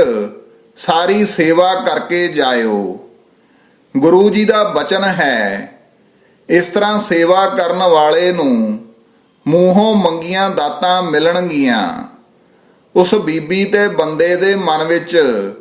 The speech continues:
ਬਹੁਤ ਚਾਅ ਪੈਦਾ ਹੋ ਗਿਆ। ਉਹਨਾਂ ਦੋਨਾਂ ਨੇ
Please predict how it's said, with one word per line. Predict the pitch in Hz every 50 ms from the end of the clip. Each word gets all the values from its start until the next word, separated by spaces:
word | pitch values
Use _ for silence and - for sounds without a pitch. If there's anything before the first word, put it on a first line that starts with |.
| - - - _ _ _ _ - -
ਬਹੁਤ | 131 151 156 156 190 190 208 196 -
ਚਾਅ | - 180 160 165 170 180 185 180
ਪੈਦਾ | - 175 160 156 156 165 170 175 180 175
ਹੋ | - 156 143 151 156 156
ਗਿਆ। | 156 151 139 127 117 110 95 85 80 - - - - - _ _ _ _ _ _ _ _ _ _ _ _ _ _ _ -
ਉਹਨਾਂ | 156 165 175 185 202 208 208
ਦੋਨਾਂ | 208 151 139 147 151 160 170 180 185 190 190
ਨੇ | 190 180 156 139 123 110 104 101